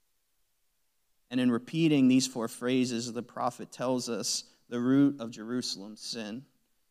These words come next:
And these are the four, and I would encourage you this week to ser-, search your heart and see. The first one is, is that God called, but they didn't listen.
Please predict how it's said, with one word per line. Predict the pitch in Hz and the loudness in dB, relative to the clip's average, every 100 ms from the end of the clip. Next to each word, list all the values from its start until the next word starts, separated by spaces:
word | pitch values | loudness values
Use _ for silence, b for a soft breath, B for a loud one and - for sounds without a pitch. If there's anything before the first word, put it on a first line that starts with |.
| _ _ _ _ _ | _ _ _ _ _
And | 127 | 2
these | 143 | 2
are | 135 | 2
the | 120 | 0
four, | 113 - 131 131 | -4 -4 -2 0
and | 127 | 0
I | 117 | 0
would | 113 | -2
encourage | 110 - 127 123 120 | -4 -6 -6 -6 -8
you | 117 | -12
this | 113 - | -14 -8
week | 131 139 135 | 0 0 0
to | 117 | -6
ser-, | - - 123 113 | -4 -4 -4 -6
search | - - 139 139 | -4 -2 -2 -4
your | 220 | -6
heart | - 123 120 | -4 -4 -4
and | 123 123 | -10 -8
see. | - 131 131 135 - _ _ _ _ _ _ _ - | -6 -4 -4 -6 -12 _ _ _ _ _ _ _ -16
The | |
first | 127 135 135 - | -10 -2 -2 0
one | 135 131 | 0 2
is, | 127 127 | 2 0
is | 120 117 | -2 -4
that | 101 | -6
God | 120 117 131 | -4 -6 -6
called, | - 120 131 | -6 -4 -4
but | 123 - | -6 -10
they | 104 | -12
didn't | 117 110 80 | -10 -12 -12
listen. | 117 - - 131 | -12 -12 -14 -18